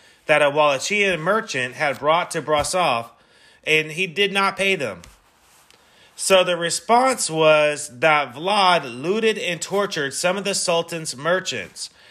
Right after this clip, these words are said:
He had the, he had the merchants and the children impaled and burnt at stakes alive in the Wallachia, uh, kingdom. However, Vlad defeated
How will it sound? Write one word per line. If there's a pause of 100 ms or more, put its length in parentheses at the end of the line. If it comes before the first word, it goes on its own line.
(340)
He
had
the, (120)
he
had
the
merchants
and
the
children
impaled
and
burnt
at
stakes
alive
in
the
Wallachia,
uh,
kingdom. (840)
However,
Vlad
defeated